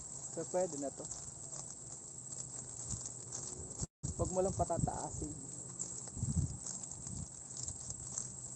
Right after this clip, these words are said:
Yan. Isa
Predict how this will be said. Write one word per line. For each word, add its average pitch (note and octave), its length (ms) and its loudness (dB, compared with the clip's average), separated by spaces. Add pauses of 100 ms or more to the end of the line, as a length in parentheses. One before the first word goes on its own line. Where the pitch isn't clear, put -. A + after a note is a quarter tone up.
(1200)
Yan. D#3+ 400 0 (3750)
Isa - 280 2